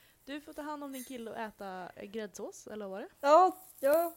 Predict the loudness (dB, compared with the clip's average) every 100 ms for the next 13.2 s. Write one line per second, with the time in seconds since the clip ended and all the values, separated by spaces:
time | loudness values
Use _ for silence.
0 | -12 -6 -2 -2 0 0 0 -2 -6 -6
1 | -8 -6 -6 -6 -6 -6 -4 -8 -6 -6
2 | -6 -6 -6 -6 -4 -4 -4 -8 -12 -12
3 | -10 -4 -2 -2 -2 -4 -4 -6 -8 -8
4 | -4 -6 -6 -10 -10 -10 -10 -10 -10 -12
5 | -12 -14 -12 -10 -8 -10 -12 -14 -14 -6
6 | -6 -6 -10 -10 -6 -2 0 0 -2 -4
7 | _ -20 _ -8 -2 -2 -4 0 0 0
8 | -2 -2 -4 -2 8 10 10 6 -6 _
9 | -14 -10 -8 -8 -10 -10 -14 -12 -12 -14
10 | -14 -16 -18 -20 -20 _ _ _ -18 -12
11 | -12 -10 -12 -14 -8 -6 -6 -8 -8 -8
12 | -4 -4 -2 -4 -4 -6 -8 -10 _ -14
13 | -14 -2